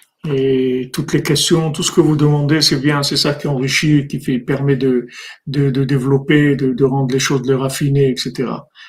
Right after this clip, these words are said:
Merci pour votre soutien aussi, tous ceux qui nous aident, euh, pour, pour le Mishkan, pour, euh,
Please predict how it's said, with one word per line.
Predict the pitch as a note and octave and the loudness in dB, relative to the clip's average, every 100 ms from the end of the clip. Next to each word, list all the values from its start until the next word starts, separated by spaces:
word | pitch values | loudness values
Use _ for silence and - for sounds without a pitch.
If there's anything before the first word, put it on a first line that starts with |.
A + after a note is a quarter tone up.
| _ - | _ -6
Merci | C#3+ D#3+ | -2 0
pour | D#3+ C3 | 0 0
votre | C#3 - | 0 -2
soutien | D3 - D3+ D3 C#3+ | -4 0 0 0 -2
aussi, | C#3 D3+ C#3+ | 0 0 -2
tous | D3 | -4
ceux | D3+ C#3 | -4 -2
qui | C#3 | 2
nous | C#3 B2+ | 2 4
aident, | C#3+ B2+ - - - - - - | 2 2 -4 -16 -20 -20 -14 -6
euh, | C3+ B2+ - | -4 -4 -2
pour, | C#3 C#3 | -4 -2
pour | C#3 | -2
le | C3+ | 0
Mishkan, | C3 B2 - D3 C#3+ C#3 | 0 -2 0 0 0 -2
pour, | C3+ C3+ | -4 -4
euh, | B2+ | -4